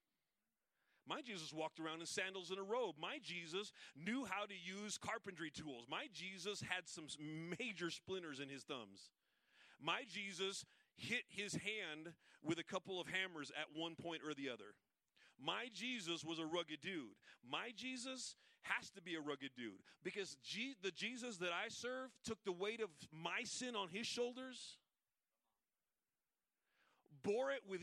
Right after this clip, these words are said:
ease, went to the cross for me. Do you understand? What kind of Jesus do you serve? If you, if you serve the mamsy-pamsy Jesus in the really cool robe with the clean sandals and the Pantene Pro-V hair, if that's the Jesus you serve,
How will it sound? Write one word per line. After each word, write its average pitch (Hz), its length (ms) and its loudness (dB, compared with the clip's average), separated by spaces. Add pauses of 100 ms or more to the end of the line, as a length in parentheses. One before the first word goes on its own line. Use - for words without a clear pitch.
ease, 254 640 0 (160)
went 208 240 4
to 214 80 -6
the 208 80 2
cross 220 500 2
for 180 120 -4
me. 240 540 -2 (1200)
Do 160 80 -2
you 254 40 0
understand? 277 360 0
What 285 100 -4
kind 339 160 -4
of 247 60 -8
Jesus 202 340 -4
do 165 100 -4
you 180 120 0
serve? 131 420 0
If 127 140 -4
you, 285 200 2 (160)
if 170 180 0
you 262 120 -4
serve 240 340 0
the 196 60 2
mamsy-pamsy 202 840 -2
Jesus 196 400 -2
in 202 80 -4
the 196 100 4
really 185 300 -2
cool 202 320 -2
robe 190 420 0
with 185 100 -2
the 185 80 -2
clean 196 280 -8
sandals 190 600 -2
and 180 80 -6
the 180 60 -4
Pantene 208 460 -4
Pro-V 196 460 0
hair, 175 340 -4 (2000)
if 175 160 6
that's 214 240 0
the 220 100 -8
Jesus 196 380 -4
you 196 100 0
serve, 262 360 2